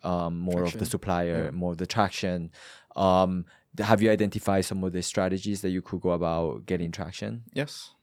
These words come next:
Speaker 1: Yep.
Speaker 2: yes, that's right.
Speaker 1: Um, and then going forward, h-, how, um, what sort of, um, resources are you looking for?
Speaker 2: Um, actually, we kinda like, uh, obviously, we are actually looking for funding also
Speaker 1: Mm-hmm.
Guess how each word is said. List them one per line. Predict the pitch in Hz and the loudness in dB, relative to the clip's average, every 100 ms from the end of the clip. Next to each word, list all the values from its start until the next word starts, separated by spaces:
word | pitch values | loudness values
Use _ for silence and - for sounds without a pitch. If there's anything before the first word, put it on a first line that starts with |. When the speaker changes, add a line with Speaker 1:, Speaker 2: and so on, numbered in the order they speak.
| - | -8
Speaker 1:
Yep. | 101 | -6
Speaker 2:
yes, | 117 - - - | -6 -8 -16 -12
that's | - | -10
right. | - - - - | -10 -12 -20 -4
Speaker 1:
Um, | 101 101 98 101 - | 4 6 6 2 2
and | 107 104 | 2 4
then | 110 107 107 107 - | 4 4 4 0 2
going | 110 110 | 4 4
forward, | 104 - 113 110 107 98 92 | 0 4 6 8 8 6 2
h-, | 101 - - | -2 -8 -8
how, | - 113 107 107 107 101 104 - | 4 6 8 6 6 4 2 4
um, | 101 98 98 | 6 6 2
what | - 104 104 | 2 2 4
sort | 120 | 2
of, | 104 85 - | 2 0 0
um, | 101 95 92 92 | 4 4 2 0
resources | 92 107 104 92 90 | 2 2 2 -2 0
are | 92 | 0
you | 92 | 0
looking | 90 85 | -2 -6
for? | - - - _ _ _ _ _ _ - | -8 -8 -10 _ _ _ _ _ _ 2
Speaker 2:
Um, | 143 143 151 139 | 4 4 0 -2
actually, | 160 - - 190 165 | -2 -2 -6 -4 -2
we | 147 | -2
kinda | 147 127 | -2 0
like, | 110 - - | 0 -2 -2
uh, | 117 110 110 110 110 _ _ _ - | -2 -2 -6 -8 -12 _ _ _ -4
obviously, | 135 147 135 127 120 - - | -2 -2 -2 -4 -4 -8 -8
we | 120 120 | -2 0
are | 113 | 0
actually | 120 - 120 117 113 117 - - | -4 -8 -10 -8 -8 -10 -16 -14
looking | - - 117 | -10 -8 -8
for | - | -8
funding | - 117 123 | -6 -4 -4
also | 117 113 151 - - | -6 -8 -10 -10 -6
Speaker 1:
Mm-hmm. | 107 110 | -2 -2